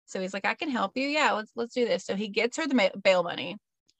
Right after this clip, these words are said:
and he uses the stolen car to drive them to Tennessee to bail her brother out.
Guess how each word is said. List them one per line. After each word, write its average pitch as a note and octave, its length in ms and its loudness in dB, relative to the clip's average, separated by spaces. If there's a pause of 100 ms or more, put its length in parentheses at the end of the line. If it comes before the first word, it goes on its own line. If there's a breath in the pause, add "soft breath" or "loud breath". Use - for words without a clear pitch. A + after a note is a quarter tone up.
(420)
and G3+ 300 2
he A3 80 -2
uses A3 340 -4
the G#3+ 100 -10
stolen G#3+ 440 2
car F3+ 540 2
to G#3+ 100 -10
drive F#3+ 320 4
them G3+ 140 -2
to F#3+ 60 -8
Tennessee G3 580 -6 (180)
to G3 80 -6
bail E3+ 160 6
her F3+ 100 -2
brother - 300 -4
out. - 160 -6